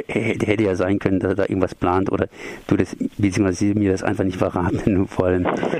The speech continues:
Aber jetzt mal, äh, was anderes, also Sicherheitsmängel, das heißt, äh, Atomkraftwerke haben immer irgendwelche Sicherheitsmängel.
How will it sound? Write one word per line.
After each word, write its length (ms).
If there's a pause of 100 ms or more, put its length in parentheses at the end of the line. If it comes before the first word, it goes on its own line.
Aber 140
jetzt 220
mal, 200
äh, 20 (840)
was 140
anderes, 380
also 240
Sicherheitsmängel, 880 (380)
das 160
heißt, 320
äh, 320 (200)
Atomkraftwerke 720
haben 140
immer 200
irgendwelche 380
Sicherheitsmängel. 720